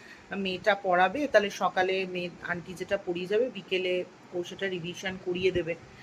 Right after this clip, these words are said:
তো, মানে, যিনি পড়াতেন প্রথম থেকে, তিনি আমায় বললেন যে মাইনেটা অনেকটা বাড়িয়ে দিলেন, মানে, মোহরের সকালের আন্টি মাইনে নেয় হচ্ছে সতেরোশো টাকা, ঠিক আছে? তো মাইনেটা অনেকটা বাড়িয়ে দিলেন, পড়ার অনেক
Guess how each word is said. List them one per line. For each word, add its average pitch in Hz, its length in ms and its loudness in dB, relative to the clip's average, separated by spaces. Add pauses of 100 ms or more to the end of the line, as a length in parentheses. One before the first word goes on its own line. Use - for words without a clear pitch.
(300)
তো, 196 140 0 (460)
মানে, 196 200 -4
যিনি 226 340 0
পড়াতেন 208 480 8
প্রথম 208 420 -2
থেকে, 202 240 2
তিনি 185 260 -2
আমায় 185 300 -2
বললেন 185 360 0
যে 196 180 -2 (600)
মাইনেটা 185 520 4
অনেকটা 202 440 4
বাড়িয়ে 185 340 4
দিলেন, 185 300 0
মানে, 185 280 -2
মোহরের 190 400 0
সকালের 190 460 2
আন্টি 196 240 -2
মাইনে 175 300 0
নেয় 190 140 -2
হচ্ছে 196 200 -8
সতেরোশো 175 680 -6
টাকা, 139 240 -10 (480)
ঠিক 240 160 -6
আছে? 170 240 -2 (480)
তো 180 340 4
মাইনেটা 180 440 2
অনেকটা 190 420 0
বাড়িয়ে 170 280 4
দিলেন, 185 320 -2
পড়ার 170 300 4
অনেক 175 240 -2